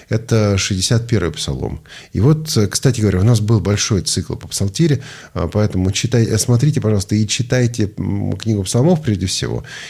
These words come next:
и, э, смотрите эти программы. Вот есть, э, шестьдесят первый псалом, и в нём известный стих, м, который часто, э,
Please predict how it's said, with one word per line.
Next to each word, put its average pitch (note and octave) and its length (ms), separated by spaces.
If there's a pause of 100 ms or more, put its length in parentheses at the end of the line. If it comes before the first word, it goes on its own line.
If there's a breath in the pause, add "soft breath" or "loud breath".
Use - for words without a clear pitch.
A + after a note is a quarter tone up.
и, C#3 260
э, G#2+ 380
смотрите B2 480
эти G#2+ 140
программы. A2 540 (360 loud breath)
Вот A#2 160
есть, F#3 460
э, A2 260
шестьдесят D#3 460
первый B2+ 220
псалом, G3+ 400
и B2 40
в C3 60
нём D#3 180
известный A#2+ 460
стих, F3+ 380 (340 loud breath)
м, F#2+ 180
который A#2+ 380
часто, A2+ 640
э, F2+ 400